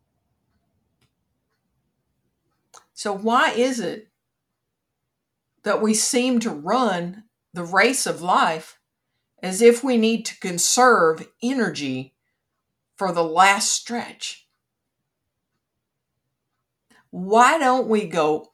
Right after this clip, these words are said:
all out all the time? That could have been the weekly assignment feature right there. Why don't we go all out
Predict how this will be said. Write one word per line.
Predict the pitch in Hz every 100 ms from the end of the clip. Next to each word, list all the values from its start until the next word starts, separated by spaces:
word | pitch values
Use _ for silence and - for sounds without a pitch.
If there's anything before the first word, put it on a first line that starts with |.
| -
all | 170 240 233
out | 143 131 - - - _ _ _ _ _ _
all | 170 180 220
the | 254
time? | 240 220 156 143 143 147 _ _ _ _ _ _ _ _ _ _ _ _ _ _ _ _ _ _ _ _ _ _ _ _ _ _ _ _ _ _ _ _ _ _ _ _ _ _ _ _ _ _ _ -
That | 180 220
could | 202
have | 175
been | 156 156 147
the | 139 139 - _ _ _ _ _
weekly | 180 185 175 147
assignment | 135 208 233 214 -
feature | 165 151 156
right | 151 165
there. | - 240 - 175 _ _ _ _ _ _ _ _ _ _ _ _ _ _ _
Why | - 202 262
don't | 190 180 208 254
we | 180 170
go | - 160 151 -
all | 175 175 165
out | 156 139